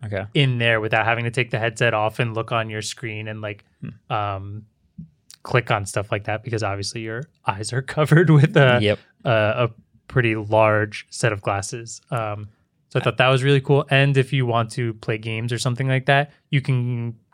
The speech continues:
Speaker 2: connect a controller to your phone like you would with Stadia or Xbox Remote, but now you're playing it on the screen
Speaker 1: Right.
Speaker 2: in the Vive Flow instead.
Speaker 1: That's cool.
Speaker 2: Yeah.
Speaker 1: Yeah, I, it sounds really interesting. To me, it's like,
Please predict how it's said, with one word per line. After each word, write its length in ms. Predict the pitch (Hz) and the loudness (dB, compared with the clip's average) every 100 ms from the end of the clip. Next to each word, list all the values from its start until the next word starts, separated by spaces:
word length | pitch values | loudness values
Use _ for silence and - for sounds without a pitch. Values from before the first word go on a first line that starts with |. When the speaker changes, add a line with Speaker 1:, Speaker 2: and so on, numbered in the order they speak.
| - | -10
Speaker 2:
connect 420 | - 127 120 - | -4 0 0 0
a 40 | |
controller 540 | 120 123 120 120 113 107 | -4 -4 -4 -4 -4 -6
to 300 | 104 - 139 | -10 -4 -2
your 200 | 127 120 | 0 -2
phone 360 | 113 113 107 | -2 -2 -2
like 180 | 110 107 | -4 -6
you 100 | 120 107 | -6 -4
would 240 | 110 107 | -6 -6
with 100 | 113 | -6
Stadia 500 | - - 107 110 110 | -6 -4 -4 -4 -4
or 40 | 110 | -4
Xbox 480 | 107 - 117 113 | -6 -4 -4 -6
Remote, 420 | 117 107 127 202 - _ _ _ | -10 -4 -2 -4 -8 _ _ _
but 100 | 139 | -2
now 140 | 123 117 | 0 0
you're 160 | 117 | 0
playing 340 | 117 120 113 110 | -2 -4 -4 -6
it 100 | 131 | -6
on 240 | 117 110 | -6 -6
the 80 | 107 | -10
screen 640 | - - 123 107 101 104 - | -10 -8 -8 -8 -10 -14 -14
Speaker 1:
Right. 260 | 113 95 - - | -14 -14 -14 -2
Speaker 2:
in 160 | 131 113 | -2 0
the 80 | |
Vive 300 | 104 104 101 | -2 -2 -2
Flow 300 | 98 139 127 | -6 -8 -8
instead. 460 | 131 127 - 151 165 _ _ | -10 -12 -12 -12 -14 _ _
Speaker 1:
That's 240 | - 92 - | -12 -8 -8
cool. 320 | - 85 110 _ - | -6 -8 -10 _ -16
Speaker 2:
Yeah. 100 | 120 113 - - _ | -14 -16 -20 -20 _
Speaker 1:
Yeah, 260 | 151 165 95 _ - | 4 4 4 _ -2
I, 340 | 120 170 180 _ - | 2 2 0 _ -2
it 180 | - | 2
sounds 280 | 214 254 262 | 4 4 4
really 180 | 214 202 | 6 6
interesting. 360 | 202 180 107 95 | 4 2 -2 0
To 120 | - | 2
me, 160 | 127 175 | 4 4
it's 160 | 156 - | 4 2
like, 220 | 110 | 2